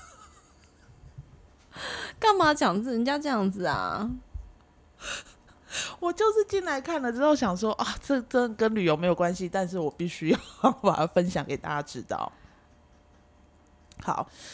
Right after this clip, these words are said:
Speaker 2: 再来呢，哦，他又来台北了。嗯。
Speaker 1: <laughs> 台北的朋友请小心，莎宾娜要来了。
Speaker 2: 对。她是在大安区的复兴南路一个瑜伽，瑜伽，练瑜伽的会馆。
Speaker 1: 嗯。嗯。
Speaker 2: 她说呢，也是给一颗星。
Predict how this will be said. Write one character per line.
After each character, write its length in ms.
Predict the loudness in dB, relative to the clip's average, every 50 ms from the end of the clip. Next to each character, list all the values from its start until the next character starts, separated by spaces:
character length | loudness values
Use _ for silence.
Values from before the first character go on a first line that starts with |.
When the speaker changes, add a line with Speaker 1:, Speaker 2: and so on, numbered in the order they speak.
| -20 -12 -4
Speaker 2:
再 160 | 0 2 2
来 200 | 2 2 0 -2
呢， 260 | -4 -4 -4 -4 -2 0
哦， 100 | 0 0
他 160 | 0 -2 -2
又 120 | -2 -2 -2
来 140 | -2 -4
台 200 | -6 -8 -10 -10
北 120 | -10 -10 -10 -10 -10
了。 100 | -12 -14 -16 -18 _ _ _ -20 -20 -20 -20 -20 -14 -6
嗯。 380 | -4 -2 0 0 0 -2 -4 -6 -8 -10 -12 -12 -12 -12 -12 -12 -14 -16 -20 -18 -10
Speaker 1:
<laughs> 300 | -6 -2 0 0 2 4 4
台 140 | 4 4 6
北 80 | 4
的 80 | 4 4
朋 160 | 4 4 4
友 60 | 4
请 180 | 4 4 4 4
小 180 | 4 2 0
心， 400 | 0 2 2 2 4 6 6 6
莎 160 | 6 6 4 4
宾 260 | 4 4 4 6 6
娜 160 | 6 6 6
要 120 | 6 6 6
来 200 | 6 6 6 6
了。 300 | 6 6 6 6 4 2
Speaker 2:
对。 140 | 2 2 2 2 2 2 -2
她 100 | -2 -2
是 200 | -2 -4 -4 0
在 240 | 2 2 2 2 0 -4 _
大 140 | 0 2 4
安 220 | 4 4 4 4
区 220 | 2 0 0 2
的 100 | 4 2
复 160 | 2 2 0 -2
兴 200 | -2 -2 -4 -4
南 140 | -4 -4 -2 0
路 160 | 0 0 0
一 80 | -2 -6
个 260 | -2 0 0 0 0 -2 -8 -18 _ _ -6
瑜 200 | -2 0 2 2 2
伽， 440 | 0 0 0 2 2 4 2 0 -2 -6 -6
瑜 140 | -2 -2 0
伽， 360 | 4 4 4 4 2 -2 -6 -12 -18 _ _ _ _ _ -2
练 200 | 2 4 6 6
瑜 120 | 4 2
伽 200 | 0 0 -2 -2
的 160 | -2 -4 -6 -6 -2
会 160 | 0 2 2
馆。 240 | 2 0 -6 -8 -10 -10 -2 2
Speaker 1:
嗯。 280 | 2 2 2 2 -2 -8
嗯。 80 | -10 -14 -14 -16 -8 -4
Speaker 2:
她 120 | -4 -2
说 180 | 0 0 0 0
呢， 200 | 0 0 0 0
也 100 | -2 -2
是 100 | -4 -4
给 120 | -4 -6 -6
一 100 | -6 -4
颗 200 | 0 4 4 4
星。 340 | 4 2 -2 -4 -4 -4